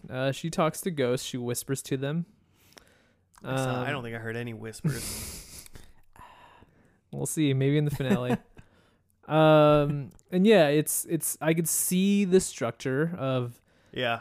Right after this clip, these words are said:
Speaker 1: you're going to get a ghost of the week that needs some sort of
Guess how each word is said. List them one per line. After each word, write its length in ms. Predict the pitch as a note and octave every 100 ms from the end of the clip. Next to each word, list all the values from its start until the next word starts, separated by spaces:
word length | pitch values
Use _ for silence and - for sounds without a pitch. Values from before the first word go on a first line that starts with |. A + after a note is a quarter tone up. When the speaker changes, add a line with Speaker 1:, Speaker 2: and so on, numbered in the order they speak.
| -
Speaker 1:
you're 240 | C#3 B2+ B2+
going 560 | B2 B2 C3+ C3+ C#3
to 120 | C3 C3+
get 340 | C3 B2+ A#2+
a 120 | C3+
ghost 360 | B2+ C3+ B2+ -
of 140 | C3
the 80 | C3+
week 340 | B2+ C3 C3 -
that 160 | B2
needs 260 | B2+ B2+ B2+
some 240 | - B2+
sort 220 | A#2+ B2+
of 380 | B2 A#2 A#2 -